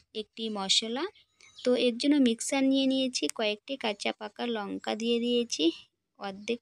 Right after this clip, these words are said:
পেঁয়াজ টুকরো দিয়ে দিলাম, আর একটু দিয়ে দিলাম আদা কুচি। আর এখানে দিয়ে দেবো আমি কাকা জিরা। তো এগুলিকে আমি ভালোভাবে পেস্ট করে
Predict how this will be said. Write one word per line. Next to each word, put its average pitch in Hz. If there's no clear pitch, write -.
পেঁয়াজ 202
টুকরো 262
দিয়ে 277
দিলাম, 294
আর 196
একটু 190
দিয়ে 262
দিলাম 311
আদা 196
কুচি। 190
আর 196
এখানে 339
দিয়ে 339
দেবো 330
আমি 311
কাকা 262
জিরা। 226
তো 214
এগুলিকে 202
আমি 240
ভালোভাবে 196
পেস্ট 202
করে 294